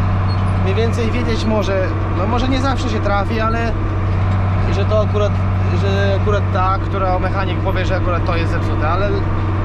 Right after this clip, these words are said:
warto sprawdzić, żeby potem się nie nabić w butelkę. Chyba że macie takiego mechanika, który jest zaufany i wiecie, że on dobrze zrobi.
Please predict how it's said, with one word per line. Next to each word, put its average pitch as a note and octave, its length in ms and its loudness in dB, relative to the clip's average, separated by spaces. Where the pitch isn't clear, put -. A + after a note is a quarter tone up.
warto A3+ 320 0
sprawdzić, E3+ 520 -2
żeby F3 300 -2
potem G#3 300 0
się F#3 100 -2
nie G3+ 100 0
nabić G3 280 0
w - 200 -2
butelkę. F#2+ 360 0
Chyba G#3+ 180 0
że A3 100 0
macie A3 200 0
takiego G#3+ 280 -2
mechanika, F#3+ 460 0
który G3 260 0
jest F#3+ 180 0
zaufany F3 520 0
i - 120 -2
wiecie, G#3+ 260 -2
że G3 140 0
on F#3 60 -2
dobrze F#3+ 260 -2
zrobi. D3+ 300 -2